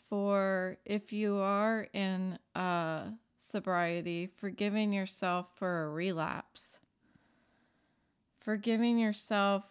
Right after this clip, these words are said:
for eating a bag of chips or a whole box of cookies. Forgiving yourself for not going to the gym if you've tried to commit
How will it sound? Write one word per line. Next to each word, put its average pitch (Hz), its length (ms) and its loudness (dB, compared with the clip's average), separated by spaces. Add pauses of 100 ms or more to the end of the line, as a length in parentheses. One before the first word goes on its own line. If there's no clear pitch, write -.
for 180 540 0
eating 202 320 2
a 190 60 0
bag 190 340 0
of 175 120 -6
chips - 500 0
or 170 140 0
a 170 60 -2
whole 180 200 -2
box 180 420 -2
of - 100 -12
cookies. - 840 -6 (1400)
Forgiving 214 520 2
yourself 196 520 0 (100)
for 165 580 -2 (120)
not 185 340 0
going 185 360 -4
to 190 120 -8
the 180 160 -4
gym 180 720 -4 (100)
if 185 240 -6
you've 180 360 -6
tried 180 400 -2
to 185 100 -4
commit 190 560 0